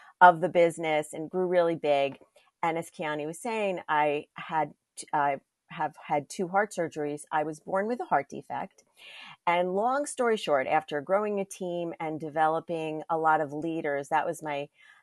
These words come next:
that's my favorite thing to do, is to help other people grow their business. I was told I had to have my first heart surgery,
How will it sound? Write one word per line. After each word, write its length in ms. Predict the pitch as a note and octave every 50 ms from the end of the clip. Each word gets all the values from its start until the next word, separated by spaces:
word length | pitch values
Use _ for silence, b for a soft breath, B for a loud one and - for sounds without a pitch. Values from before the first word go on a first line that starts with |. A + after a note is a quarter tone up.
| b -
that's 200 | F3+ F3+ - G3
my 120 | D#3+ D3
favorite 440 | - - E3 E3 F3 E3 D#3+ C#3+ -
thing 220 | - B2+ C3+ C3 - -
to 80 | C#3
do, 340 | - C3 B2+ A#2+ A#2 B2 C3+ b b b b b b b _
is 320 | - E3+ D#3+ D#3 D3 - -
to 160 | - E3+ D3+
help 240 | D#3 D#3+ E3 D3+ - -
other 200 | D#3+ D#3 D#3+ D3+
people 600 | - - F3 E3+ - - D#3 D3 C#3+ C#3+ C#3+ - _
grow 240 | - D#3 D3+ D3 C#3+
their 240 | E3+ F3 F#3+ G3 F#3
business. 640 | E3 D3 C#3+ C3 - C3+ C3 B2 C3+ D3 - - b b b b b b b b b b _ _
I 440 | - E3 E3 E3 E3 E3 E3 E3+ E3+
was 240 | D#3+ D#3 F3 E3+ -
told 320 | - - E3+ D#3 D3+ D3
I 100 | - -
had 220 | D#3 E3 D#3+ D#3 D3
to 60 | D3
have 200 | D#3+ C#3+ C#3+ -
my 120 | C#3 C#3
first 360 | C#3 - C3+ C3+ C#3+ - - -
heart 300 | - - A2 C3+ - -
surgery, 720 | - - B2+ B2+ B2+ - - - - - - - C3